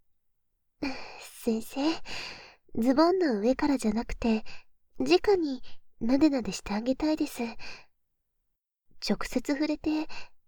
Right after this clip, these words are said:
いいですか？<laughs> 嬉しいです。それじゃあ先生、ベルトもスーツも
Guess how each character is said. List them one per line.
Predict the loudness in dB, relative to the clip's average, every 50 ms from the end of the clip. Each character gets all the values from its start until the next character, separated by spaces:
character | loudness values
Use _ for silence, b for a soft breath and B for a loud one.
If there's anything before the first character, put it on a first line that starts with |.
| _ _ -8 -4
い | 0 0
い |
で | 2 0
す | 0 -2 -4
か？ | -4 -2 -2 -2 -2 -4 -6 -10 -14 -18 -20 -20 -20 _ _ _ _ _ _ _ _ _ _ _ _ _ _ _ _ _ _ _ _ _ _ _ _ _ _ _ _ _ _ _ _ _ _ _ _ _ _ _ _ _ _ -2
<laughs> | -2 0 0 0 -2 -2 -4 -12 _ -20 _ _ _ _ 2
嬉 | 6 6 6 6 4
し | 2 2 2 4
い |
で | 4 4
す。 | 4 2 -2 -4 -4 -6 -10 -16 _ -20 _ _ _ _ _ _ _ _ _ _ _ _ _ _ _ _ B B B B B B B B B B B _ -10 -8
そ | -4 -2 0
れ | 0 0 2
じ | 4 4
ゃ | 4 4 4
あ |
先 | 0 -2 -6 -6 -8
生、 | -6 -6 -4 -2 -2 -2 -2 -4 -6 B B B B B B B B B B _ _ -12
ベ | -10 -4 0
ル | 0 2
ト | 2 2 2
も | 0 -2
ス | -6 -4 -6
ー | -6 -6
ツ | -6 -8 -8
も | -8 -8 -8 -10